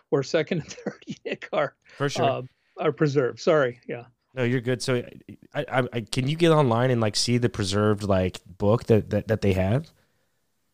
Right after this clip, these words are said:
Speaker 2: Or have you seen it with your own two
Speaker 1: Uh,
Speaker 2: eyes type
Speaker 1: yeah,
Speaker 2: of thing?
Speaker 1: actually, I mean, I have a blog, uh, and I have all kinds. This is, this is how I ended up writing the book, is I put all this material on my blog seven or eight years ago. And if you Google stuff on First Enoch,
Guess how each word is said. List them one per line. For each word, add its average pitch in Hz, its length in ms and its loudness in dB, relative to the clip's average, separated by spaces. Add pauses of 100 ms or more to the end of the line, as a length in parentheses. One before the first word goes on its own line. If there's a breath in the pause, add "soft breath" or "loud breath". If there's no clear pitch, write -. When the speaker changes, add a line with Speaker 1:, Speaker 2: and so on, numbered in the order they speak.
(140)
Speaker 2:
Or 110 80 10
have 110 160 12
you 123 100 12
seen 131 240 8
it 123 80 12
with 113 160 10
your 110 140 8
own 113 120 6
two 117 160 4
Speaker 1:
Uh, 240 60 10
Speaker 2:
eyes 240 200 8
type 269 120 10
Speaker 1:
yeah, 277 180 12
Speaker 2:
of 185 60 8
thing? 175 140 8
Speaker 1:
actually, 202 200 2
I 196 40 2
mean, 208 180 2 (120)
I 220 100 0
have 254 100 4
a 202 80 8
blog, 160 560 4 (140)
uh, 156 180 4
and 160 220 2
I 151 140 6
have 156 200 10
all 170 140 10
kinds. 151 260 2
This 180 160 2
is, 165 160 0
this - 240 4
is 220 80 2
how 190 160 10
I 175 80 12
ended 160 220 10
up 135 160 6
writing 135 260 8
the 123 60 -2
book, 123 260 2
is 127 140 0
I 131 100 6
put 139 220 2
all 185 120 6
this 139 140 -4
material 135 400 4
on 135 80 -2
my 123 120 0
blog 127 440 2 (420 loud breath)
seven 156 300 6
or 151 100 8
eight 135 140 4
years 135 240 4
ago. 120 460 0
And 135 260 4
if 123 140 0
you 165 80 8
Google 147 340 10
stuff 139 320 6
on 135 140 2
First 135 280 4
Enoch, 143 300 2